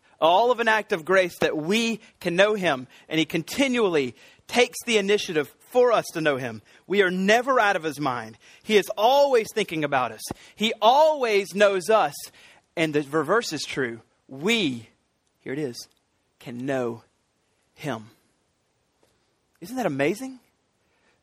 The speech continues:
This might be review, but one of the benefits of righteousness is that you can know deeply, intimately, intellectually, experimental-, experientially, whatever the word is,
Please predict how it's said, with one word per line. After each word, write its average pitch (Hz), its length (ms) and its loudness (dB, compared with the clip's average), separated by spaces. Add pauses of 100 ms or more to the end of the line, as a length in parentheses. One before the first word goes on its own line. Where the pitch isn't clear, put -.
(400)
This 196 260 -8
might 233 220 0
be 202 100 -2
review, 160 480 -2 (800)
but 135 100 -8
one 190 160 0
of 247 100 -4
the 202 60 -2
benefits 208 600 -4
of 147 120 -6
righteousness 151 580 -4 (640)
is 139 160 -8
that 139 180 -2
you 139 520 -6 (800)
can 135 460 -10
know 143 400 -4 (960)
deeply, - 600 -10 (600)
intimately, 185 680 -6 (340)
intellectually, 156 920 -2 (380)
experimental-, 170 760 -4 (120)
experientially, 175 800 -4 (440)
whatever 156 160 -4
the 143 60 -4
word 120 140 -8
is, 104 140 -20